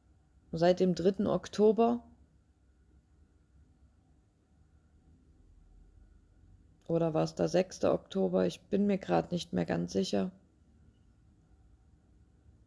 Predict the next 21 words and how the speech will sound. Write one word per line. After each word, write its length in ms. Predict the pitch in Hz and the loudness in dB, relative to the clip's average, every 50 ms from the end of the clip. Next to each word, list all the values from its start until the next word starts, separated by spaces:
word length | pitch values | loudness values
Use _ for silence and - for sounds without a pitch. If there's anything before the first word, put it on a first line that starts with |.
| _ _ _ _ _ _ _ - - _ _ _ _ _ _ _ _ _ _ - - - _ _ _ _ _ _ _ _ _ - - - - | _ _ _ _ _ _ _ -20 -20 _ _ _ _ _ _ _ _ _ _ -20 -20 -20 _ _ _ _ _ _ _ _ _ -14 -14 -2 2
ist 340 | - 175 - - - - - | 2 2 2 0 -8 -10 0
sie 400 | - 175 180 190 190 196 196 190 - - - _ _ _ | 4 6 6 8 8 6 4 2 -2 -10 -20 _ _ _
auch 320 | - 180 180 185 180 - - | 2 4 4 4 2 2 -2
auf 180 | - 170 - | -2 -2 0
meinem 360 | 175 170 175 175 175 170 165 | 0 0 0 0 0 -2 -4
Körper 500 | - - 196 196 196 196 175 156 151 147 - _ _ _ _ _ _ _ _ _ _ _ _ _ _ _ _ _ _ _ _ _ _ _ _ _ | -2 2 2 2 2 2 -2 -4 -4 -6 -14 _ _ _ _ _ _ _ _ _ _ _ _ _ _ _ _ _ _ _ _ _ _ _ _ _
immer 400 | 170 185 175 175 170 165 170 - - _ _ _ _ | 4 4 6 4 0 -2 -4 -10 -16 _ _ _ _
bei 180 | 175 175 170 170 | 2 2 2 2
mir. 220 | 165 160 151 156 | 0 -2 -4 -4
Und 100 | - - | -4 -4
ich 120 | 170 160 - | -6 -6 -2
trage 340 | - 175 190 214 208 233 | 4 6 6 6 6 4
sie 120 | 190 202 214 | 2 4 2
unter 260 | 156 208 226 240 226 | 2 2 2 2 2
meiner 300 | 220 214 208 202 190 185 | 2 2 2 2 2 2
Haut, 380 | 196 196 202 226 226 - - - - - - - - - - - - _ _ _ | 4 4 4 2 0 -2 -12 -20 -20 -20 -20 -20 -20 -20 -20 -20 -20 _ _ _
denn 300 | - 196 185 185 185 190 | 6 6 6 6 6 0
ich 240 | - - 190 - - | -2 -2 -4 0 2
habe 280 | 190 185 190 190 202 196 | 4 4 4 2 2 0
mir 420 | 190 185 185 185 180 180 - - | 0 0 0 0 0 -2 -2 -2
ein 520 | - 180 175 175 175 175 175 175 180 175 | -2 -2 0 0 0 -2 -2 -4 -6 -8